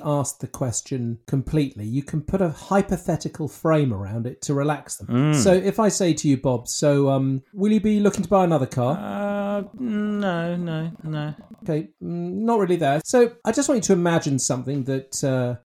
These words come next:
Speaker 1: it's not happening, but perhaps it could do in the future. If you were to buy another car,
Speaker 2: Mm.
Speaker 1: what would be the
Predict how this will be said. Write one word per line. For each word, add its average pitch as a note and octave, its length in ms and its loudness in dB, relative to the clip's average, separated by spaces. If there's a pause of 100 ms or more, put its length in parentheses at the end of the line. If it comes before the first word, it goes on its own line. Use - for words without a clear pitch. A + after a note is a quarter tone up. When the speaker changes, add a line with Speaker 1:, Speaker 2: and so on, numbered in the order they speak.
Speaker 1:
it's D3 180 -6
not D#3 200 2
happening, D3 280 -2
but E3+ 280 -2
perhaps E3 360 0
it D#3+ 100 -4
could D3+ 160 2
do C#3 100 2
in C3 60 2
the B2+ 80 2
future. C#3+ 440 -4 (280)
If F#3+ 160 -2
you G#3 100 2
were A#3 280 6
to - 120 -4
buy E3+ 220 2
another B2+ 260 0
car, G#2+ 480 -6
Speaker 2:
Mm. A#2+ 480 -4
Speaker 1:
what A3 140 -2
would G#3+ 80 -14
be G#3+ 100 2
the F#3+ 240 -2